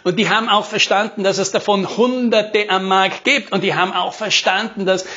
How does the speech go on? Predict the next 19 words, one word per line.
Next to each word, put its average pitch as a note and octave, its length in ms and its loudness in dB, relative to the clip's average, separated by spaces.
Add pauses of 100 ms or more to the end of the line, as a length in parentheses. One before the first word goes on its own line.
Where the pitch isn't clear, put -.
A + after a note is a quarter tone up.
(300)
von G3 200 0
den F#3+ 180 2
hundert A3+ 360 0
mindestens G3 600 2 (220)
ein G3+ 260 0
Dutzend G#3 460 0
genau F#3+ 460 2
das F3 420 0
machen, E3 520 -2
was D#3+ 380 0
sie D3 260 -4
wollen. G3+ 380 2 (240)
Mit D#3+ 140 0
anderen F3+ 360 2
Worten, F#3 480 0 (220)
die F#3+ 80 2
Primärfunktion G3+ 1400 0 (100)
von F#3 240 0
Salesforce, G3+ 560 0